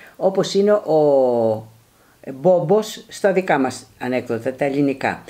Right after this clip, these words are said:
Δεν θα είναι μπαρτζελέτες σπόρκε, Vromica anedota, eh, perché, ehm, ci sono molte barzellette sporche con Pierino. E dopo sappiamo, eh, qui ci saranno le barzellette più decenti, più decenti.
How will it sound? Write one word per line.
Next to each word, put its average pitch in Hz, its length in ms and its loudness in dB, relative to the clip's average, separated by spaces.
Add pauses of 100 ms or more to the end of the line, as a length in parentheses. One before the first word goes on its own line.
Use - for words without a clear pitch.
(180)
Δεν 202 260 0
θα 180 180 0
είναι 139 380 2
μπαρτζελέτες 123 840 0
σπόρκε, 143 720 -2 (460)
Vromica 120 440 -2
anedota, 110 680 -4
eh, 127 160 -6
perché, 123 520 -4
ehm, 104 1000 -6 (200)
ci 123 120 -10
sono 156 320 -4
molte 151 320 0
barzellette 131 680 -2
sporche - 560 -4
con 98 180 -8
Pierino. 95 480 -6
E 175 140 -2
dopo 214 120 0
sappiamo, 233 560 -2 (220)
eh, 214 300 -4
qui 196 200 0
ci 175 140 -8
saranno 170 480 0
le 156 160 0
barzellette 185 680 0
più - 240 0
decenti, 139 880 0
più - 220 -2
decenti. 117 920 -2